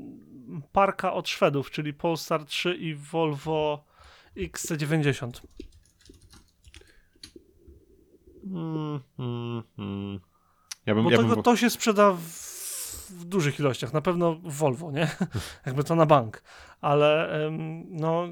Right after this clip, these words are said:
Speaker 1: ciekawią mnie
Speaker 2: No.
Speaker 1: recenzje i tak dalej, bo <clears throat> X C dziewięćdziesiąt jest fantastyczne, aktualne, więc to nowe E X dziewięćdziesiąt i, em, czy tam X E dziewięćdziesiąt i Polestar trzy,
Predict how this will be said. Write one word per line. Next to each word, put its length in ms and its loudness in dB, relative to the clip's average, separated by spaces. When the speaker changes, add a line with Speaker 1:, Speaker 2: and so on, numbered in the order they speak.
Speaker 1:
ciekawią 420 -2
mnie 120 2
Speaker 2:
No. 60 2
Speaker 1:
recenzje 500 2
i 40 -4
tak 160 -6
dalej, 320 0
bo 340 0
<clears throat> 520 -14
X 140 -2
C 120 6
dziewięćdziesiąt 460 4
jest 120 -4
fantastyczne, 600 -4
aktualne, 540 -2
więc 420 -2
to 120 -2
nowe 560 4
E 80 -2
X 340 -6
dziewięćdziesiąt 880 -4
i, 540 -6
em, 460 -8
czy 120 -18
tam 300 -10
X 280 -12
E 100 -6
dziewięćdziesiąt 640 -6
i 360 -6
Polestar 400 -4
trzy, 380 -2